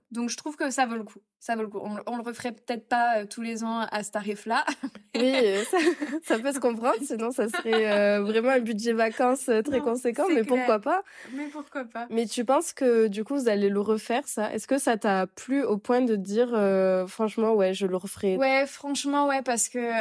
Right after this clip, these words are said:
Speaker 1: alors après, peut-être que ça joue aussi d'un pays à l'autre, d'une expérience à l'autre, d'un guide à l'autre qu'on peut avoir. Mais nous, on a eu des guides vraiment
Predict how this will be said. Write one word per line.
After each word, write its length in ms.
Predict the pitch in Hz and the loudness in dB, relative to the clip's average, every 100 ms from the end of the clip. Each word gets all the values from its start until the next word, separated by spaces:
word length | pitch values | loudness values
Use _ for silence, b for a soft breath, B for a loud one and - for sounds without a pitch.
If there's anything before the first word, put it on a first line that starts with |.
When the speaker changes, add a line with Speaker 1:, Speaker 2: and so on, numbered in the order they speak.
| - | 2
Speaker 1:
alors 180 | 233 220 | 2 4
après, 300 | 220 214 294 | 4 2 -2
peut-être 320 | 269 240 269 | 0 0 -2
que 80 | 269 | -2
ça 180 | 233 214 | 0 0
joue 160 | 208 220 | 2 -2
aussi 280 | 214 262 | 0 -2
d'un 180 | 247 220 | 0 0
pays 220 | 220 220 | 0 2
à 120 | 214 214 | 2 4
l'autre, 200 | 247 233 | 2 0
d'une 160 | 220 | -2
expérience 440 | 214 - 208 208 214 | -4 -2 -2 0 0
à 60 | |
l'autre, 220 | 208 233 208 | 0 0 0
d'un 160 | 208 | 0
guide 220 | 208 220 | 0 0
à 80 | 214 | 0
l'autre 180 | 220 220 | 0 -4
qu'on 140 | 220 | -6
peut 80 | 208 | 0
avoir. 300 | 202 208 233 - B B - | 0 2 0 0 B B -4
Mais 80 | 233 | -2
nous, 80 | |
on 60 | 240 | 0
a 80 | 233 | 2
eu 40 | |
des 120 | 220 214 | 2 0
guides 180 | 233 | 0
vraiment 340 | 220 226 233 | 0 0 0